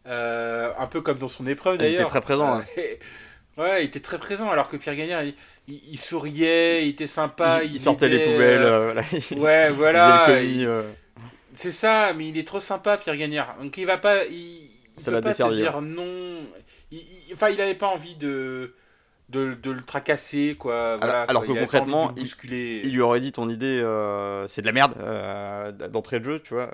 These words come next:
Speaker 2: euh, ça l'aurait peut-être, euh, fait réfléchir. Enfin, je suis un, euh, je vais un peu fort, mais, euh,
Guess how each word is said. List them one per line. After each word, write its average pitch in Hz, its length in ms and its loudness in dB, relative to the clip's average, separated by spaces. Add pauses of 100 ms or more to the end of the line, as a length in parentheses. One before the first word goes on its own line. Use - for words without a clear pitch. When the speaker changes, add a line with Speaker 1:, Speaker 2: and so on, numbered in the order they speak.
Speaker 2:
euh, 107 120 -8
ça - 160 -10
l'aurait 104 200 -4
peut-être, 123 240 -10
euh, 107 300 -2
fait - 120 -10
réfléchir. 117 340 -8
Enfin, 113 180 -10 (440)
je - 60 -20
suis - 140 -20
un, 110 200 -6
euh, 107 240 -8 (120)
je 104 200 -14
vais 107 60 -8
un 107 80 -6
peu 107 100 -16
fort, 120 240 -2
mais, 107 140 -6
euh, 104 120 -6